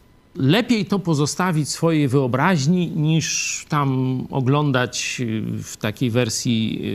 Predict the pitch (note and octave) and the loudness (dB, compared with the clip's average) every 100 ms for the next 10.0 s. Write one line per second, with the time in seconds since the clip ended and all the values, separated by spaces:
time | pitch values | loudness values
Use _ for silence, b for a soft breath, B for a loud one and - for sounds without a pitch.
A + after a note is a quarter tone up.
0 | G2+ - C3+ B2 C3+ C#3 B2+ F#2 E2 C2+ | -6 -2 0 2 2 2 0 -2 -6 -8
1 | G1+ C#2+ F#2+ E3+ F#3+ - B B B B | -10 -12 -8 -8 -8 -14 B B B B
2 | B - E3 B3 D3+ C3+ - E3 - A3+ | B -2 0 0 0 -2 0 -2 -2 -2
3 | D3 D#3 E3+ D3+ - B B B B B | -2 -2 -2 -4 -6 B B B B B
4 | B _ _ _ _ _ _ _ _ C#3+ | B _ _ _ _ _ _ _ _ 0
5 | C#3 F#3+ G#3+ - D#3 D#3+ B3 A3 B2+ A2 | 2 4 2 2 2 4 4 2 0 0
6 | A#2 D3 - D3 F#3 A3 E3+ E3+ D3+ D3+ | -2 -2 0 2 2 2 0 0 2 2
7 | D#3 D3 G3 F3 D3 - D3+ C#3+ C3+ - | 2 2 2 2 0 0 0 2 0 -4
8 | B B B _ _ _ - - - - | B B B _ _ _ -18 -16 -14 -2
9 | E3+ D#3 D3 - E3+ E3 - - - | 0 2 0 0 -2 -2 -6 -8 -16